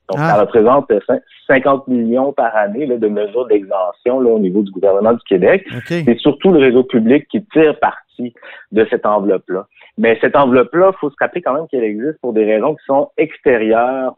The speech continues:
Speaker 1: au réseau collégial lui-même. C'est-à-dire que,
Speaker 2: Hmm.
Speaker 1: euh, c'est dans le cadre de relations internationales, dans le cadre de, de, d'efforts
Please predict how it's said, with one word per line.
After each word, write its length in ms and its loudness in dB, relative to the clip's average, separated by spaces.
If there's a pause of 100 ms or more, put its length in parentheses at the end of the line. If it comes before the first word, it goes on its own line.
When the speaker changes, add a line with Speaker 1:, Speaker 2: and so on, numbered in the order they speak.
Speaker 1:
au 240 4
réseau 340 0
collégial 520 0
lui-même. 400 -6 (120)
C'est-à-dire 380 0
que, 220 4
Speaker 2:
Hmm. 80 -8 (300)
Speaker 1:
euh, 200 2 (460)
c'est 140 2
dans 300 2
le 80 -4
cadre 240 0
de 100 0
relations 480 -2
internationales, 1000 -2
dans 100 -2
le 60 -8
cadre 280 -2
de, 220 -8
de, 140 -6
d'efforts 420 0